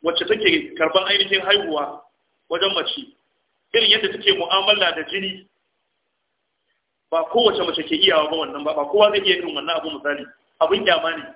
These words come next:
Nan khabith a nan wajen ana nufin abin kyama ne wanda ba kowa zai iya ba. Kamar sana'an kwasan, sana'an kwasan kashi khabith. Abin kyama ne.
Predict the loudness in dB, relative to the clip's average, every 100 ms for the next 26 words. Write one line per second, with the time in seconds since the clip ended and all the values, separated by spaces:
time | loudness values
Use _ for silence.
0 | _ _ _ 0 0 0 -2 -2 -2 -2
1 | -2 0 0 0 0 -4 -8 _ _ _
2 | 0 0 0 0 0 0 -2 -4 -6 -6
3 | -6 -4 0 2 0 0 2 2 -2 -6
4 | -12 _ _ _ _ _ _ _ -2 0
5 | 2 0 2 0 0 2 2 2 -10 -16
6 | _ _ -8 0 0 2 -2 -2 -2 -2
7 | -2 -4 -4 -2 -4 -8 -18 _ _ _
8 | _ _ _ _ _ _ _ _ _ _
9 | _ _ 0 0 2 0 0 -4 -6